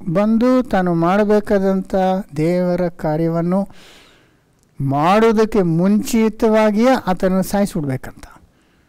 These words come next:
ಅಲ್ವ? ಆಗ ಆತನ ಏನು ಮಾಡೋಕ್ಕಾಗಲ್ವಲ್ಲ. ಅದನ್ನಲ್ಲಿ ಸ್ಟಾರ್ಟಿಂಗಲ್ಲೇ ನೋಡಿ, ಯೇಸು ಸ್ವಾಮಿ ಅವರು ದೀಕ್ಷಾಸ್ಥಾನ ಎಲ್ಲ ತಗೊಂಡ್ಮೇಲೆ ಅವರು ಹುಟ್ಟಿದಂಥ,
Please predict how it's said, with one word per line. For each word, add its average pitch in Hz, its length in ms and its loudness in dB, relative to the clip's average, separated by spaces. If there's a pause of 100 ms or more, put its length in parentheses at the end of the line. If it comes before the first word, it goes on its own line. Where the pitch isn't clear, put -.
(300)
ಅಲ್ವ? 135 160 -2 (140)
ಆಗ 233 120 2 (160)
ಆತನ 226 280 0
ಏನು 262 220 4
ಮಾಡೋಕ್ಕಾಗಲ್ವಲ್ಲ. 196 720 0 (1800)
ಅದನ್ನಲ್ಲಿ 247 880 2
ಸ್ಟಾರ್ಟಿಂಗಲ್ಲೇ 262 680 2
ನೋಡಿ, 147 320 0 (560)
ಯೇಸು 180 300 0
ಸ್ವಾಮಿ 165 680 0 (720)
ಅವರು 147 600 -2 (240)
ದೀಕ್ಷಾಸ್ಥಾನ 151 500 -2
ಎಲ್ಲ 156 200 0
ತಗೊಂಡ್ಮೇಲೆ 160 840 -2
ಅವರು 147 380 -2
ಹುಟ್ಟಿದಂಥ, 165 460 -4